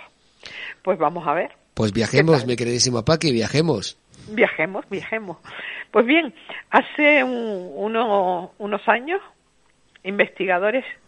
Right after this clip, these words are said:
Speaker 1: científicos descubrieron que en cinco lugares del planeta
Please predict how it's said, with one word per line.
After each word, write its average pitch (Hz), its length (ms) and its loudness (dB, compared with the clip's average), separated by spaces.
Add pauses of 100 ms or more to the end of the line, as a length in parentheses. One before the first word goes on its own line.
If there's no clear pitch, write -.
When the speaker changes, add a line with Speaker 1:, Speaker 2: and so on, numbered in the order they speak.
(480)
Speaker 1:
científicos 190 840 -8 (600)
descubrieron 220 840 2
que 180 140 0
en 190 200 -4
cinco 339 300 2
lugares 226 440 6
del 208 160 -2
planeta 202 600 -2